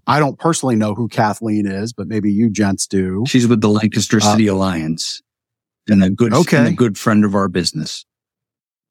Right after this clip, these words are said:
Speaker 1: Yep. Yep. So we talk with, uh, Ann quite a bit over there. Uh, Ann Williams. Uh, I think if I'm thinking of the same organization.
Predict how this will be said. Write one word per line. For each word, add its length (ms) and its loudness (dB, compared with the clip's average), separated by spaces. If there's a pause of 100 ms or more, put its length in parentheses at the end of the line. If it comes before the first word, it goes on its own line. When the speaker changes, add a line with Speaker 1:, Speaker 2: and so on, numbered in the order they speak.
(180)
Speaker 1:
Yep. 220 2 (280)
Yep. 200 2 (260)
So 160 2
we 160 4
talk 380 0
with, 280 -2
uh, 260 2
Ann 340 2
quite 260 2
a 40 2
bit 200 2
over 240 2
there. 380 2 (580)
Uh, 320 0
Ann 200 2
Williams. 680 2 (100)
Uh, 300 0
I 60 -8
think 280 -4
if 100 -2
I'm 140 2
thinking 300 0
of 80 0
the 80 0
same 260 4
organization. 800 2